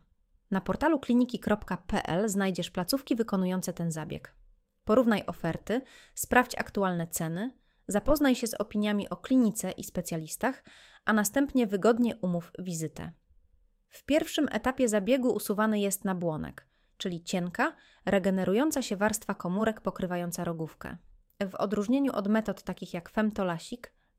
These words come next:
E B K nie wymaga tworzenia płatka rogówki, dzięki czemu nie dochodzi do jej mechanicznego naruszenia.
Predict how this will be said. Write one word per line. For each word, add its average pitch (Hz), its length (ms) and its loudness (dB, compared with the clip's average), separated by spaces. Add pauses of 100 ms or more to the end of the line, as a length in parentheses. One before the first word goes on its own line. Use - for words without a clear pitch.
E 180 80 0
B 165 160 -2
K 180 260 -8 (500)
nie 190 140 0
wymaga 226 340 4
tworzenia 190 440 -4
płatka 175 340 -6
rogówki, 165 520 -8 (440)
dzięki 196 320 -2
czemu 240 240 0
nie 220 160 2
dochodzi 220 380 0
do 202 80 0
jej 190 160 0
mechanicznego 180 640 -4
naruszenia. 165 600 -6